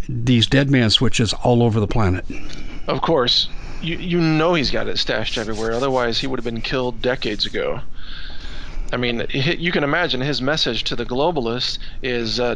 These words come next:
Speaker 2: "Don't kill me, because if you do, guess what? I've got your photos with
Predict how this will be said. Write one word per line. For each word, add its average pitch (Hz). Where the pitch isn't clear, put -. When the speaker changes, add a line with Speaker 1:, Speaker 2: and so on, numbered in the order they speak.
Speaker 2:
"Don't 180
kill 254
me, 147
because 135
if 123
you 123
do, 147
guess 127
what? 135
I've 131
got 127
your 180
photos 123
with 123